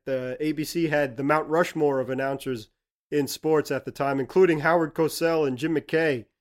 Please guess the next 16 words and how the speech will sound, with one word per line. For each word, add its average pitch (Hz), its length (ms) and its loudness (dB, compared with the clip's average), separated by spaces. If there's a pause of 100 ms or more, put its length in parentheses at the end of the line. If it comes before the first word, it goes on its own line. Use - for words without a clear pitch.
(400)
and, 127 220 -6
uh, 123 60 -6
Frank 160 300 0
Gifford. 147 500 0
So 135 420 -2 (460)
the 139 240 -4
only 175 160 4
reason 170 280 2
why 165 280 6
that 151 200 0
Michaels 156 420 -2
got 151 320 -2
the 147 80 -2
nod 147 440 2
was 139 460 -2
he 151 300 -6